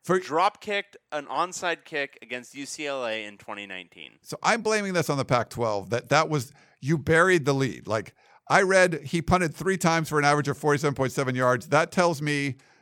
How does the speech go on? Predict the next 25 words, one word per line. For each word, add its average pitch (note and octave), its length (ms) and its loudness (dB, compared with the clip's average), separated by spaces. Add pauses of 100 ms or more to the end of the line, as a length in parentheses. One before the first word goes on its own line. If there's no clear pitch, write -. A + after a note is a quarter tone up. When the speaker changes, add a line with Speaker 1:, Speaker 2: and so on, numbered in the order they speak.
(140)
Speaker 1:
nobody F3 460 4
did F3 100 4
anything E3+ 260 2
good C3+ 220 2
in C3+ 60 0
the B2+ 80 -4
Pac-twelve. A2+ 680 0 (200)
He D#3+ 420 0 (260)
was A#2+ 140 -2
a A#2+ 60 -4
punter F3 400 2
that C#3+ 160 2
won C#3 160 0
a C#3 60 -2
game, B2 360 -2
and A2+ 140 -6
what, - 120 -8
you A#2+ 80 -8
know, F#2 200 -6 (340)
how G#3 240 2
you G#3+ 160 -2
don't F#3 220 2
put E3 200 4
his C#3+ 220 2
best C#3 460 -2